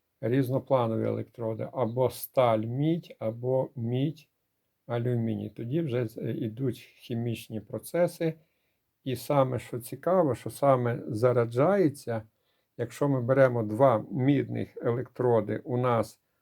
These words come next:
самозаряду не відбувається після того, як ми дали розряд, виключаємо,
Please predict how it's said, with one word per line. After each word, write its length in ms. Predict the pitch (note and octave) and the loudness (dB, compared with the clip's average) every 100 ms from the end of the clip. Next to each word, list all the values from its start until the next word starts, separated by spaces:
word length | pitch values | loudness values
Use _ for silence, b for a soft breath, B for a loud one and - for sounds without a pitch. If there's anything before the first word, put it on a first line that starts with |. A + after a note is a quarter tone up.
| _ | _
самозаряду 880 | - C3+ B2+ A#2+ A2 A#2+ A#2 G#2+ G#2 | -2 0 2 2 4 6 6 4 2
не 160 | C3+ | 2
відбувається 880 | C#3+ C3 A#2+ B2 A2+ G#2+ A2+ A2+ B2 | 2 0 -2 0 2 4 2 -2 -8
після 360 | A#2+ B2+ - A#2+ | -8 -8 -4 -4
того, 240 | C3 B2+ | 0 0
як 180 | B2+ B2 | 0 -2
ми 260 | C3 C3 A#2+ _ _ _ - | -4 -6 -6 _ _ _ -4
дали 480 | A2+ B2 B2+ B2+ | 0 2 4 2
розряд, 720 | - A#2+ B2 B2+ D#3 F#3+ G3+ _ _ _ _ _ _ _ _ - | 2 2 2 4 4 4 0 _ _ _ _ _ _ _ _ -8
виключаємо, 1040 | A2 C3+ C#3 B2+ B2 E3+ F3 D#3 A#2+ B2+ | -2 0 0 -4 -2 2 4 4 2 -2